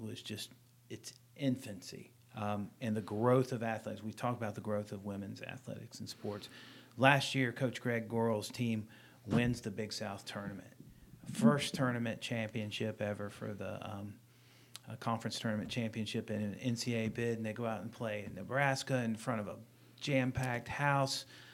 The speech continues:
Um, and this year, they win the regular season title for the first time. What does that, what does that mean to you to be the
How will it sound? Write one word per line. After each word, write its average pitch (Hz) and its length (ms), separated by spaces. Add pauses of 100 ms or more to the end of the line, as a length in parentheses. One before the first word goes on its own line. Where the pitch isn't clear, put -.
(240)
Um, 113 300 (760)
and 123 580
this 139 400
year, 135 400 (440)
they 120 140
win 127 240
the 110 100
regular 113 480
season 120 580
title - 380
for - 160
the - 140
first - 400
time. - 420
What 175 140
does 233 180
that, 175 320
what 156 120
does 196 120
that 160 140
mean 156 180
to 139 120
you 131 220
to 117 120
be 135 260 (220)
the 113 100